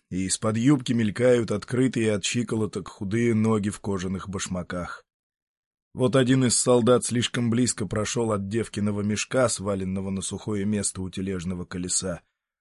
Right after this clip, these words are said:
Ох, как глянуло, как гаркнуло! Четверо солдат уже вцепились в колоду карт, едва только успели пристроить задницы на траву. В той компании верховодил маленького роста востроносый солдатик.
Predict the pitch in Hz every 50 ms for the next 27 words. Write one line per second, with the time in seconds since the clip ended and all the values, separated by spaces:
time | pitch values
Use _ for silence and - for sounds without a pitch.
0 | _ _ - 120 143 165 170 151 - - - 143 135 127 110 107 117 127 123 123
1 | 123 117 110 107 104 98 98 101 95 - 123 117 101 87 85 87 107 113 113 107
2 | 98 98 - - 98 92 90 90 85 80 76 - _ _ _ _ _ _ _ _
3 | _ _ _ _ _ _ _ _ _ _ _ _ _ _ _ _ _ _ _ _
4 | _ - - 139 147 143 110 135 147 135 127 - - 135 131 127 123 135 135 107
5 | - 120 107 123 117 - - - 113 95 - 123 123 123 107 - - - - -
6 | 107 110 117 117 104 107 98 - - 107 104 101 101 - - - 92 95 92 92
7 | 95 95 90 107 101 95 - 110 107 104 - - - 101 101 95 87 - 95 95
8 | - - - 95 98 98 95 87 90 98 101 98 87 80 92 90 - - 92 90
9 | 90 92 - - 92 92 92 92 92 90 87 - _ _ _ _ _ _ _ _
10 | _ _ _ _ _ _ _ _ _ _ _ _ _ _ _ _ - - 135 135
11 | 139 107 135 131 127 113 - 147 147 139 135 135 131 127 123 110 113 120 - -
12 | - 120 120 127 127 127 117 123 117 117 117 123 127 123 117 113 107 - 120 110
13 | 113 117 120 131 123 - - - 101 104 - - - 107 107 110 117 113 - -
14 | 110 104 - - 107 104 98 98 107 104 95 - - - - - -